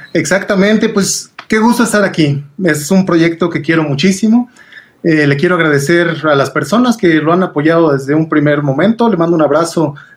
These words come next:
a nuestras compañeras Diana y Rosario, que estuvieron con nosotros en una primera temporada, y le doy una calurosa bienvenida a Marce Vargas. Qué lujo que te incorpores a este equipo.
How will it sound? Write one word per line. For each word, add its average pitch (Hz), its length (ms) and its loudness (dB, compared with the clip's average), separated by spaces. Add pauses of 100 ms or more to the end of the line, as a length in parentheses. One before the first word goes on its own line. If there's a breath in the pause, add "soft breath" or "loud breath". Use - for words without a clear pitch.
a 135 140 -2
nuestras 120 280 -4
compañeras 139 600 0
Diana 151 240 2
y - 20 0
Rosario, 151 400 0
que 143 60 -4
estuvieron 143 320 -2
con 135 100 -4
nosotros 143 360 -2
en 131 80 -2
una 147 120 0
primera 147 300 -2
temporada, 160 500 -2 (320 loud breath)
y 143 140 2
le 143 100 2
doy 170 140 2
una 196 280 2
calurosa 151 440 0
bienvenida 170 480 2
a - 20 0
Marce 175 280 0
Vargas. 185 380 0
Qué 185 120 0
lujo 190 320 2
que 170 80 -2
te 147 100 -6
incorpores 156 560 -2
a 127 180 -2
este 139 200 -2
equipo. 139 400 -6